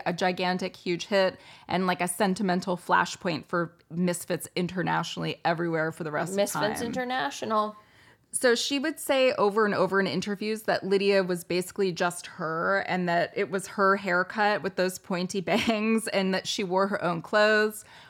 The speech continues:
Speaker 1: Mark this space off as we go forward because she wants us to know that she has a personality. She wants us to know that she's cool. And we want to believe that she is Lydia Dietz, both in the movie and real life.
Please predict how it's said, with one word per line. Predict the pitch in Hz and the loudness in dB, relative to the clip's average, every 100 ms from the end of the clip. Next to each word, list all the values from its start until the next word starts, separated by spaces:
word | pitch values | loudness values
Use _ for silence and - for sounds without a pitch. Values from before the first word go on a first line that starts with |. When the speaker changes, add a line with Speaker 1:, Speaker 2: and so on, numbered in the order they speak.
| - | -4
Speaker 1:
Mark | 208 214 226 233 | 4 4 4 2
this | 226 220 | 0 0
space | - 214 202 - | -2 -2 0 2
off | 180 185 | 2 2
as | 185 | -2
we | 190 | -2
go | 185 170 | -2 -4
forward | - 185 175 151 156 | -2 0 2 0 -2
because | 170 190 | -4 -4
she | - - 240 | -2 0 0
wants | 233 208 208 | 4 4 2
us | 208 - | -4 -6
to | 220 | -2
know | 196 185 | 0 0
that | 170 | -2
she | - 190 | -2 -2
has | 170 | -2
a | 165 | -4
personality. | 196 185 175 170 170 170 175 | -4 -4 0 4 4 2 -2
She | 175 226 | -4 -2
wants | 202 196 220 | 2 0 0
us | 226 - | -6 -4
to | |
know | 214 190 | -2 0
that | 175 | -2
she's | - 175 165 - | -4 -6 -6 -10
cool. | - 196 185 180 180 - - - | -4 2 4 4 0 -4 -12 -2
And | 190 | -2
we | 196 233 | 0 2
want | 233 220 202 | 4 4 2
to | 208 | -4
believe | 196 202 208 202 185 175 | -4 -2 -2 2 2 2
that | 180 - | -2 -2
she | - 196 - | -4 -4 0
is | 196 196 185 | 0 -2 0
Lydia | 190 190 180 | 0 2 0
Dietz, | 170 180 - | 0 -4 -2
both | - 180 | -2 0
in | 165 | 0
the | 190 | 0
movie | 180 180 190 - | 0 2 0 0
and | 180 180 170 | -2 -2 -2
real | 175 170 | 0 0
life. | 160 170 170 175 | 2 4 2 -2